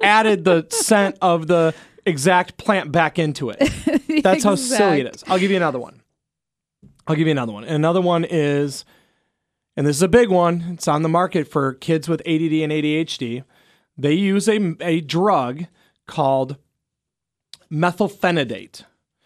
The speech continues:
Speaker 1: And methylphenidate is the, if you look up the drugs, go and look at the drugs on the market for A D D and A D H D, methylphenidate is the chemical that's active in these drugs. Well, methylphenidate,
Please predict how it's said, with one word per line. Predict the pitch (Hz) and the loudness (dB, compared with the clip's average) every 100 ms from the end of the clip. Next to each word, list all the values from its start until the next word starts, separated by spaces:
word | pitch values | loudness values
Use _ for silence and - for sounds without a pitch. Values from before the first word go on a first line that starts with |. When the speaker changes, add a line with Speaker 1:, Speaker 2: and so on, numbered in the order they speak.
| _ _ _ - | _ _ _ -8
Speaker 1:
And | 139 143 | -4 0
methylphenidate | 160 175 208 - 240 262 175 135 139 - | 0 2 -2 0 0 2 2 0 -2 -2
is | 151 143 135 | -2 -2 -2
the, | 147 143 147 | -2 0 -2
if | 151 156 | -2 -2
you | 147 | 0
look | 143 165 202 | 2 2 0
up | - | 0
the | 196 | -2
drugs, | 160 214 127 - | 0 -2 -4 -8
go | - 165 185 | -2 0 0
and | 160 | -2
look | 160 | -4
at | 190 | -4
the | 180 | -4
drugs | 185 180 175 | -2 -2 -2
on | |
the | 165 | 0
market | 170 165 147 | -2 -2 -4
for | 143 | -2
A | 147 | 0
D | 156 | 0
D | 151 | 0
and | 147 | 0
A | 147 | 0
D | 143 | 0
H | 143 139 | 0 -2
D, | - 208 127 - - - | -2 -2 -2 -6 -18 -6
methylphenidate | 131 139 202 196 - 180 160 131 131 143 | -2 -2 -2 -4 -2 -2 0 -2 -2 -4
is | 135 127 | -6 -6
the | 139 | -8
chemical | - 220 220 185 135 123 | -8 -4 -4 -4 -4 -4
that's | 127 - - | -6 -10 -4
active | 170 185 - 123 117 127 _ _ _ _ _ | -4 -4 -6 -8 -8 -12 _ _ _ _ _
in | 156 139 | -6 -4
these | 135 117 | -4 -2
drugs. | 196 175 - - - _ _ _ - | -2 -4 -6 -20 -20 _ _ _ -2
Well, | 156 | 0
methylphenidate, | 160 160 180 202 247 240 - 226 233 233 135 117 - | 2 2 0 0 0 0 -2 -2 0 0 -2 -8 -12